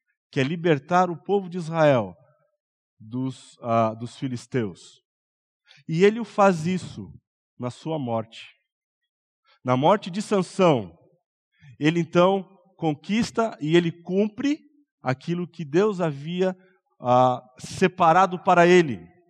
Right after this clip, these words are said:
Na sua morte, ele vence os seus inimigos. Isso aponta para Cristo. Cristo na cruz do Calvário, com sua morte, ele vence o nosso maior inimigo.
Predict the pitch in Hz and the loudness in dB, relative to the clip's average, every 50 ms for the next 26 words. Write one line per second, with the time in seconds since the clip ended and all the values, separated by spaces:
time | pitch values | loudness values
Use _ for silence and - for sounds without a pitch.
0 | _ _ _ _ _ _ 127 123 123 - - 180 175 175 165 160 165 160 - - | _ _ _ _ _ _ -10 -10 -10 -8 -6 -6 -4 -2 0 0 -2 -2 -2 -6
1 | 151 143 135 123 143 156 170 156 - 135 - - - 135 131 120 123 120 117 113 | -8 -8 -8 -6 -6 -6 -6 -8 -10 -14 -14 -12 -10 -10 -10 -8 -8 -8 -8 -6
2 | 113 117 117 98 98 95 - _ _ _ _ _ _ _ _ _ _ _ _ _ | -8 -8 -8 -10 -14 -20 -20 _ _ _ _ _ _ _ _ _ _ _ _ _
3 | _ _ _ _ _ - 120 - 135 123 - 160 170 - 147 - 147 135 _ - | _ _ _ _ _ -14 -8 -6 -6 -6 -6 -6 -8 -8 -10 -12 -14 -12 _ -8
4 | 170 220 214 - - 107 - _ _ _ _ _ _ _ _ _ _ _ _ - | -8 -8 -8 -10 -14 -20 -20 _ _ _ _ _ _ _ _ _ _ _ _ -6
5 | 160 185 196 - - 175 165 151 - - 185 190 180 175 180 - 180 170 160 143 | -4 -4 -4 -6 -6 -6 -6 -6 -6 -8 -10 -10 -10 -10 -8 -6 -4 -4 -2 2
6 | 143 135 127 120 110 98 - - 135 127 120 - - 175 170 156 139 131 131 123 | 2 4 4 2 0 -4 -10 -14 -16 -16 -14 -10 -8 -6 -6 -4 -2 -2 0 -2
7 | 117 110 - - 101 90 _ _ _ _ _ _ - 110 107 117 110 104 123 135 | -2 -4 -8 -16 -20 -20 _ _ _ _ _ _ -14 -12 -10 -10 -8 -6 -4 -4
8 | 143 143 139 - - 110 117 120 117 - 120 113 110 110 104 107 120 143 151 143 | -4 -4 -6 -8 -10 -10 -10 -10 -10 -12 -12 -10 -8 -8 -8 -6 -6 -6 -6 -6
9 | 135 127 123 123 135 139 127 110 98 87 | -8 -8 -6 -4 -4 -4 -6 -6 -10 -16